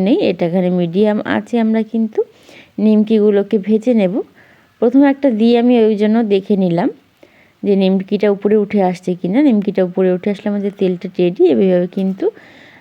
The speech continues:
সমস্ত নিমকিগুলো আমরা দিয়ে দিচ্ছি। প্রথম অবস্থায় আমি তো অল্প নিমকি দিয়ে আগে ভেজে আমি দেখে নিচ্ছি। এখানে দেখো নিমকিগুলো কিন্তু বেশ ফুলেও উঠেছে।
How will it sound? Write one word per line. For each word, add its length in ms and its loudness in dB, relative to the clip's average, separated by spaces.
সমস্ত 460 0
নিমকিগুলো 600 2
আমরা 300 2
দিয়ে 180 0
দিচ্ছি। 460 -4
প্রথম 320 -2
অবস্থায় 400 -4
আমি 140 0
তো 160 -4
অল্প 280 -2
নিমকি 360 -4
দিয়ে 240 -2
আগে 160 -2
ভেজে 380 -4
আমি 180 -4
দেখে 340 -2
নিচ্ছি। 400 -4
এখানে 360 2
দেখো 240 0
নিমকিগুলো 500 2
কিন্তু 240 0
বেশ 240 2
ফুলেও 400 2
উঠেছে। 440 -2